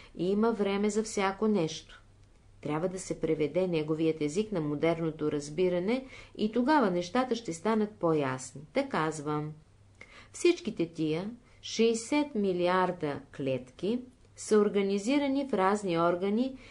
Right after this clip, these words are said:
и от съвкупността на тяхната деятелност зависи здравето на човека. Той е като една монада, като една душа, която е сгрупирала всичките тия същества около себе си.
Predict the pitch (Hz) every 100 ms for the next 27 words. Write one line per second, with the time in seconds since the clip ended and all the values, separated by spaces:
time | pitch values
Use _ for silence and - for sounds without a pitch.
0 | - - 285 - 202 - 202 196 196 -
1 | 277 233 233 226 214 190 175 175 202 240
2 | 247 254 262 247 165 180 226 233 214 175
3 | 175 196 214 208 196 - 156 139 135 -
4 | - _ - - - - - - 359 349
5 | 285 262 240 240 285 302 - 208 208 196
6 | 220 208 170 226 247 220 190 190 214 226
7 | 175 170 233 247 247 220 240 240 208 175
8 | 165 190 262 262 208 233 262 - 302 294
9 | - 214 190 - 214 202 175 - 165 -
10 | 233 214 170 160 165 160 151 - - -